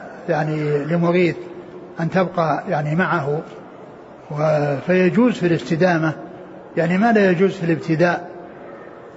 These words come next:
وأما كون الحر يتزوج الأمة فإنه يجوز إذا لم يستطع الحرة، كما جاء في القرآن: "ومن لم يجد منكم طولا أن ينكح المحصنات المؤمنات فمما ملكت أيمانكم فتياتكم مؤمنات".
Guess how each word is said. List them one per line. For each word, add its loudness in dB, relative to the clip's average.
وأما 4
كون 4
الحر 2
يتزوج 2
الأمة 4
فإنه 4
يجوز 4
إذا 4
لم 0
يستطع 2
الحرة، 0
كما 0
جاء 2
في -6
القرآن: 0
"ومن -2
لم 2
يجد 0
منكم -2
طولا 4
أن -4
ينكح -2
المحصنات 0
المؤمنات 0
فمما 2
ملكت 2
أيمانكم 2
فتياتكم 0
مؤمنات". -4